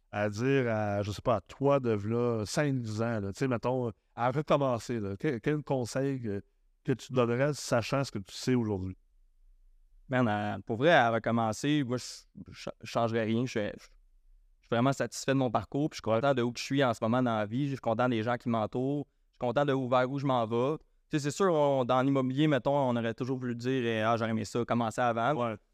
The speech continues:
Speaker 2: Tu sais, la, la vie, c'est la vie, puis je suis rendu là aujourd'hui, puis moi, je suis bien satisfait de mon parcours, puis je veux continuer d'avancer là-dedans.
Speaker 1: Ouais.
Speaker 2: J'ai beaucoup de gratitude pour, euh, c'est ça, les gens qui m'entourent, puis où,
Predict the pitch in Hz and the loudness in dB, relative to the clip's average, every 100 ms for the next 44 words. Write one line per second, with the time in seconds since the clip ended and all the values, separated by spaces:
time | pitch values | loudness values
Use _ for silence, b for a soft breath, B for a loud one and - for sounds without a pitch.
0 | _ - 202 165 131 127 123 131 214 143 | _ -2 2 4 4 2 0 -2 -2 -2
1 | 131 127 196 - 127 127 156 139 117 120 | -2 0 -4 -2 -2 0 0 2 0 0
2 | 170 156 120 - 127 156 143 - 139 139 | -2 0 0 0 0 0 -2 -2 0 0
3 | 120 120 - 135 151 117 107 107 120 113 | 0 -4 -2 -4 0 -2 -2 -2 -2 -2
4 | 131 135 123 113 127 120 113 107 - _ | 0 2 2 2 0 0 0 -4 -8 _
5 | 110 117 117 139 139 127 - - 139 131 | -2 0 0 -2 2 2 2 -2 -2 0
6 | 120 104 101 101 - 117 101 113 113 113 | -2 0 -2 -4 -10 -8 -4 -2 0 0
7 | 117 107 117 120 113 110 | -2 0 -2 -2 -2 -4